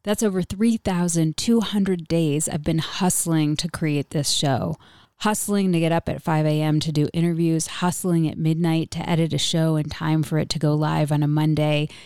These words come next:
It takes hustle to do this show.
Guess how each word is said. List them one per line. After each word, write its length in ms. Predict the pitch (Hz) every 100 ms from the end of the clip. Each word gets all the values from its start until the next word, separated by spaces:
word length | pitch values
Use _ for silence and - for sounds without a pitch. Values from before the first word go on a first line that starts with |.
| - -
It 140 | 175
takes 300 | - 214 -
hustle 560 | - 190 - 156 143 151
to 140 | 170
do 180 | 160 156
this 180 | 151 151
show. 520 | - 156 151 156